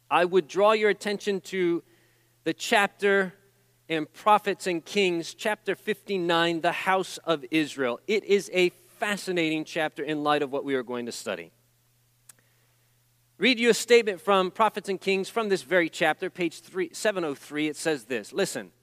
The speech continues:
the, this promise, talking about Genesis twelve, this promise of blessing should have met fulfillment in large measure during the centuries following the return of I-,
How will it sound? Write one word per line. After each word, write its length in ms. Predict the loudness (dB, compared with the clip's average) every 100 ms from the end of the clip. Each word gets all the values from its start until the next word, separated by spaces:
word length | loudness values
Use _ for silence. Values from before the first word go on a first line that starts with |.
| 0
the, 100 | 0 0 -10
this 280 | 0 0 0
promise, 600 | -6 4 6 6 0 -2
talking 260 | -4 -4
about 180 | -4 -4
Genesis 400 | -4 -6 -6 -14
twelve, 440 | -8 -6 -6 -8 _ _ _ _ _ _ _ _
this 400 | 0 4 4 2
promise 560 | -8 4 6 6 4 2
of 400 | 2 2 2 -2
blessing 640 | 8 8 8 -2 -4 -10 _ _ _ _ _ _ _ _ _ _ _ _ _ -10
should 320 | -4 4 4
have 300 | 8 6 6
met 560 | 2 4 8 6 4 -14 -14 -18
fulfillment 1120 | 2 2 2 -10 4 8 8 6 0 -2 -16 _ _ _ _
in 320 | 6 8 8 8
large 400 | 8 8 6 2
measure 580 | 6 6 6 4 4 2 _ -12
during 500 | 4 6 8 6 4
the 120 | 2 0
centuries 920 | 2 2 2 -2 2 4 2 -2 -8 _ _
following 680 | -10 6 8 8 6 4 4
the 120 | 2
return 580 | 2 -4 2 6 6 6
of 200 | 2 2
I-, 200 | 0